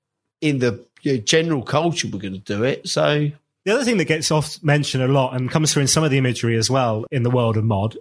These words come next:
Speaker 2: is dancing. Is that a thing? Is that for you? Is that, 'cause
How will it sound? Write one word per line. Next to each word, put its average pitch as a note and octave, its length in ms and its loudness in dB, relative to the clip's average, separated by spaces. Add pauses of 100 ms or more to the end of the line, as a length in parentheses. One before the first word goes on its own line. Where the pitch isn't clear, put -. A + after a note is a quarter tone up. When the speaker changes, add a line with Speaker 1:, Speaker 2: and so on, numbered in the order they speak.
Speaker 2:
is C3 460 0 (240)
dancing. D#3+ 500 -2 (1500)
Is G3+ 200 -2
that G3 220 -2
a D3+ 120 2
thing? F#3+ 460 0
Is C#3+ 160 0
that E3+ 160 0
for - 100 -2
you? F#3+ 340 0
Is D3+ 200 -2
that, D#3 220 0
'cause E3 140 0